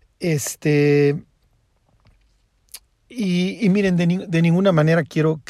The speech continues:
quiero criticar a este señor y, y el libro que, que escribió. Eh, dice Primera de Pedro que,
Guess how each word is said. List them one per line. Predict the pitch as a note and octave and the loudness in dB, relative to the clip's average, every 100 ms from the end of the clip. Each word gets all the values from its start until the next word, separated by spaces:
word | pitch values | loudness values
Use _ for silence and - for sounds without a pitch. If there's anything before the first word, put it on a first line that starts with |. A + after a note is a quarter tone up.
| - | -10
quiero | D#3+ D#3+ | -4 -4
criticar | - C#3 C#3 B2 D3 | -4 -6 -6 -2 0
a | C#3+ | 0
este | - | -4
señor | - C3 C3 C#3 | -6 -4 -2 -2
y, | C#3 B2 C#3+ | -4 -8 -12
y | E3 | -6
el | C3+ | -4
libro | C3+ C#3+ C#3+ | -4 -2 -4
que, | - C3 F#3 - | -4 -8 -8 -8
que | |
escribió. | D3 - C#3 B2+ F3 F3+ _ _ _ _ _ _ _ - - - _ _ _ _ _ _ _ - | -6 -4 -4 -2 -2 -4 _ _ _ _ _ _ _ -20 -20 -20 _ _ _ _ _ _ _ -10
Eh, | G3+ C#3+ C3+ C3+ C3 C3+ F#3+ - _ _ _ _ A3 - _ | -4 0 0 0 0 -2 -6 -14 _ _ _ _ -20 -20 _
dice | - F3 E3 D3+ | -4 -2 0 -2
Primera | D3+ D3+ E3+ D#3+ | -2 -2 2 0
de | C#3 | 0
Pedro | E3 D3+ D3+ C3+ | 0 0 0 -6
que, | - C3 B2+ B2 | -6 -4 -4 -6